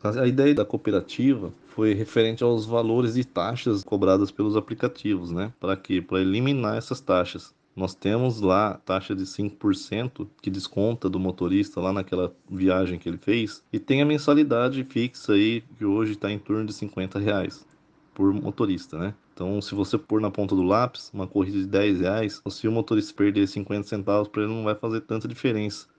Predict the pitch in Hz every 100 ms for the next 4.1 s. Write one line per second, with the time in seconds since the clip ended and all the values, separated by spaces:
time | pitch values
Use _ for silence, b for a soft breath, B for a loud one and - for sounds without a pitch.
0 | - 95 95 92 101 104 104 135 127 107
1 | 113 120 _ _ _ _ 98 104 113 104
2 | - 107 110 104 95 95 95 98 104 110
3 | 107 104 113 110 117 117 113 107 107 -